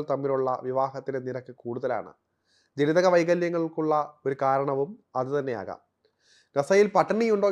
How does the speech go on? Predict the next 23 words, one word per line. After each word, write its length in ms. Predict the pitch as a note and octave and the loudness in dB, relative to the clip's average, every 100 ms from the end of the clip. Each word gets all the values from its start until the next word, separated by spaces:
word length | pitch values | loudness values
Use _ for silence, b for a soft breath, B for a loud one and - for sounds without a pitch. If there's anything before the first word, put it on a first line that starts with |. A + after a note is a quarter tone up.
| F#3 | 0
എന്ന് 120 | F3 | 0
ചോദിച്ചാൽ 340 | F3 E3 E3 E3+ D3 | -2 0 2 2 2
ഉണ്ട് 160 | E3 G#3 | 2 4
എന്ന് 120 | E3+ E3 | 4 0
തന്നെയാണ് 460 | D#3+ D#3 C#3 B2 B2 C3 _ _ | 0 0 0 -2 -6 -10 _ _
ഉത്തരം. 300 | C3+ C3+ A#2+ F#2 | -4 0 0 2
അത് 120 | D3 F3+ | 2 4
തന്നെയാണ് 260 | G3 F#3+ F3 | 2 2 4
യാഥാർത്ഥ്യം. 460 | D3+ D3 D#3 - G2 | 4 2 0 -2 -6
പക്ഷേ 240 | B2 - D#3 C#3+ - C3 | -8 -4 -4 -4 -6 -6
അത് 100 | D3 | -4
ഇസ്ലാമിസ്റ്റുകൾ 580 | C3+ F3+ G3 G3 - E3 | -2 2 2 0 -4 -2
ഇത്തരത്തിൽ 320 | D3+ D#3+ D#3 D#3 | -2 -2 -2 -6
പ്രചരിപ്പിക്കുന്നത് 600 | D3 C#3+ D3+ D#3 D#3+ D3+ D3 | -6 -4 -4 -6 -6 -6 -4
പോലെ 140 | C#3 B2+ | -2 -2
ഭീകരമല്ല. 480 | C#3 D#3 E3 G#2+ G2+ - _ _ | 0 2 2 0 -6 -10 _ _
യു 120 | D3 G3+ | 8 8
എന്നിൻ്റേതടക്കം 760 | A#3 A3+ A3 G3+ F3+ F#3 F3 F#2 - C3 | 10 6 6 8 6 4 2 0 0 4
ആയിരക്കണക്കിന് 600 | E3+ F#3+ G3 F#3+ E3+ E3 D3 | 6 4 2 0 -2 -4 -2
ഭക്ഷ്യസഹായ 540 | D3+ - E3+ D#3+ D#3+ | -4 -6 -4 -2 -2
ട്രക്കുകളാണ് 500 | D#3 D3 - D#3+ C3 B2 | -2 -6 -2 -2 -2 -4
ഗസയിലെത്തുന്നത്. 680 | B2 D3+ C3 G#2+ G2 G2 - _ _ _ _ - | -4 -4 -4 -6 -8 -12 -14 _ _ _ _ -6
പക്ഷേ 240 | - D#3+ | -2 -2